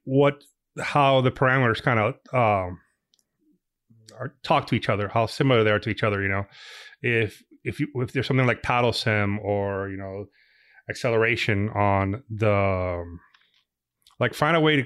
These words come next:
get 'em all to talk to each other, like, understand what each other parameters do for each other Flybarless units. You know, I still,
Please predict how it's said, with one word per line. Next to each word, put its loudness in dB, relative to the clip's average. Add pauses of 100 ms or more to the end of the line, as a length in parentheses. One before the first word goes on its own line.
(100)
get 2
'em 0
all 2
to -20
talk 0
to -4
each -2
other, -2
like, -2
understand -2
what 2
each -6 (420)
other 2
parameters 0
do 2
for -6
each -4
other 0
Flybarless -2
units. -14 (540)
You -2
know, 0
I 0
still, -4